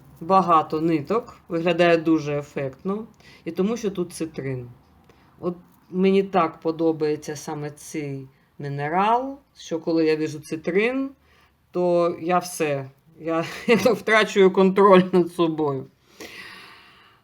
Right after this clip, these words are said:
Кожного разу згадую одну каблучку, яку я бачила з цитрином, і не купила, тро-, трошки пожаліла грошей, і забути не можу.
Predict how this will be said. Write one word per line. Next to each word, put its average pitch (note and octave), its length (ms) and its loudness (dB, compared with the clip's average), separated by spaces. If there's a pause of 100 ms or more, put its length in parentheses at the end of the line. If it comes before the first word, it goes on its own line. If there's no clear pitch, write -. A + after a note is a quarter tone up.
(360)
Кожного F#3+ 540 2
разу F#3+ 720 2
згадую E3 720 0
одну E3 420 -2
каблучку, F3 680 -4
яку D#3+ 240 -2
я D3+ 100 -2
бачила C#3+ 680 -6
з C#3 100 -20
цитрином, C#3 840 -10 (800)
і D#3+ 160 -4
не D#3 120 -4
купила, D#3 720 -2 (260)
тро-, D#3 260 -6 (600)
трошки D#3 360 -6
пожаліла D3 600 -6
грошей, C#3 760 -12
і E3 360 -4
забути D#3 460 -4
не C#3 120 -6
можу. C3 380 -10